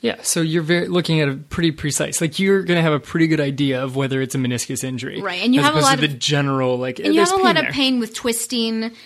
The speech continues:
Speaker 2: and things like that, um, or, like, getting out of your car. A lot of times, they'll, people will have a lot of pain, like, when they put all their pressure and weight down on that knee and kind of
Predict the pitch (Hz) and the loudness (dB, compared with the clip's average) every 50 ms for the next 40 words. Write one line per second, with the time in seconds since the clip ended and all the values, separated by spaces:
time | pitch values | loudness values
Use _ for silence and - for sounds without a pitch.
0 | - - - 214 220 220 214 214 202 208 214 196 196 202 196 185 185 185 185 185 | -20 -12 -8 -6 -4 -2 -2 -2 -2 -2 -2 -2 -2 -2 -2 0 2 2 0 0
1 | - - 196 190 185 185 175 196 190 196 190 190 190 220 214 214 214 196 202 196 | 0 0 0 0 0 -2 -2 -4 -2 -2 -2 0 0 0 0 2 2 2 0 0
2 | 185 190 185 - - - 208 190 185 190 185 196 208 - - - - - - 208 | -2 -4 -6 -6 -6 -4 0 2 4 4 4 2 0 -4 -10 -20 -16 -10 -4 -2
3 | 196 196 202 202 226 208 196 208 202 214 202 202 - - 233 233 226 208 202 196 | 0 0 0 0 0 0 0 0 0 -2 -2 -4 -4 -4 -2 -2 0 0 0 0
4 | 202 202 196 190 196 190 190 196 196 208 202 196 196 190 185 180 196 190 185 185 | 0 0 -2 0 0 0 0 -2 -4 -6 -6 -6 -4 -6 -6 -6 -6 -6 -6 -6
5 | 185 - 208 - - 202 208 202 208 202 202 - - 214 202 202 - 214 202 196 | -6 -6 -4 -2 0 0 0 0 0 -4 -4 -6 -4 -4 -2 -2 0 -2 -2 -2
6 | 196 190 196 202 190 - 202 185 190 190 185 185 190 185 180 180 - 196 196 202 | 0 0 0 0 0 0 0 0 0 0 -2 -2 -2 0 -2 -2 -2 -2 -2 -2
7 | 202 202 196 185 - 196 196 190 190 | 0 -2 -2 -4 -4 -4 -4 -4 -6